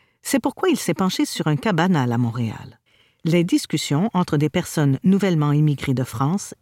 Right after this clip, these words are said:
et des Québécois. Plusieurs travaux ont déjà montré l'importance de la tonalité de la voix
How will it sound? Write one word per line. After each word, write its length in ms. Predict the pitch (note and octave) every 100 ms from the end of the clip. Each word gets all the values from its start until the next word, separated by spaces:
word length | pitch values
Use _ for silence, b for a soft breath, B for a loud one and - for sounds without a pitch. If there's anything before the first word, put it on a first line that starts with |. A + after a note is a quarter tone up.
| -
et 80 |
des 140 | B3+ G3
Québécois. 480 | C#3 A#2+ - - - _ _ _ _ b b b b b b
Plusieurs 360 | - A#3 E4 E4
travaux 440 | F#3 D3 E3 C#4
ont 120 | F3+ E3
déjà 260 | D#3 D3
montré 320 | E3+ G#3 -
l'importance 580 | F#3+ A#3 G#3+ - G3+ B3
de 80 | D#3
la 200 | C3 C3+
tonalité 560 | - G3+ G3+ E3+ - E3+
de 100 | D#3
la 160 | C#3+
voix 300 | B2+ B2+ B2+